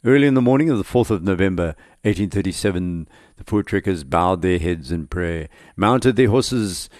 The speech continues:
and galloped into Mazek, catching the Amandebele completely by surprise. Behind the Boers,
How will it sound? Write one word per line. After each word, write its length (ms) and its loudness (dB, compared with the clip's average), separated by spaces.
and 240 0
galloped 380 2
into 240 -2
Mazek, 440 0
catching 340 -2
the 60 0
Amandebele 760 0
completely 680 -6
by 180 -6
surprise. 680 -12
Behind 300 2
the 40 6
Boers, 540 4